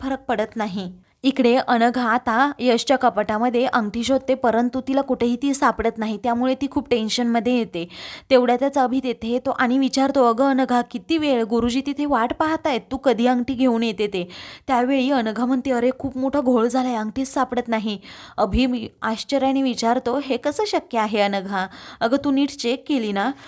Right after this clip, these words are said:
ती म्हणते की, "हो अरे." अभि सुद्धा अंगठी शोधण्याचा खूप प्रयत्न करतो, परंतु त्याला ती सापडत नाही.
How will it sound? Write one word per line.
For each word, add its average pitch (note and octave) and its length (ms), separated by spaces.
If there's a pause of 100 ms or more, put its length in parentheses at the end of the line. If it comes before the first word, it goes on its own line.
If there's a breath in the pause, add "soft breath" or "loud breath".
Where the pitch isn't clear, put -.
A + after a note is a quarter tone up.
(220 loud breath)
ती C#4+ 60
म्हणते C4+ 320
की, C#4 160
"हो B3 340
अरे." A#3 320 (200)
अभि A#3+ 280
सुद्धा A#3 360
अंगठी B3+ 360
शोधण्याचा A#3+ 520
खूप - 180
प्रयत्न A#3 320
करतो, C4 380
परंतु A#3+ 400
त्याला B3 240
ती B3+ 140
सापडत A#3+ 480
नाही. G3 280